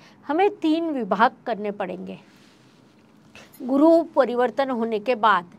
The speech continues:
अर्थात बाईस अप्रैल से जून महीने के अंत तक का एक विभाग आएगा, जून से अक्टूबर तक के काल का दूसरा विभाग आएगा और अक्टूबर से अप्रैल तक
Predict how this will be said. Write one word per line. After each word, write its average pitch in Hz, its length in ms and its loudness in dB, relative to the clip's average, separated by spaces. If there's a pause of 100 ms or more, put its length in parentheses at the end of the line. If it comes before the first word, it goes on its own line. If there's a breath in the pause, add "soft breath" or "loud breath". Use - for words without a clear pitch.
(300 loud breath)
अर्थात 220 340 0
बाईस 214 480 -2
अप्रैल 226 380 -2
से 247 200 -4
जून 247 360 -8
महीने 233 340 -6
के 247 140 -6
अंत 220 300 -4
तक 254 320 -8
का 254 120 0
एक 226 300 -4
विभाग 226 380 -4
आएगा, 220 440 -2 (540 loud breath)
जून 320 400 0
से 349 180 4
अक्टूबर 277 520 0
तक 269 220 -6 (160)
के 277 120 0
काल 220 320 0
का 240 200 0
दूसरा 208 420 -2
विभाग 220 420 -4
आएगा 190 460 -2 (460 loud breath)
और 233 160 4
अक्टूबर 269 500 2
से 226 260 0 (800 loud breath)
अप्रैल 330 520 4
तक 285 200 2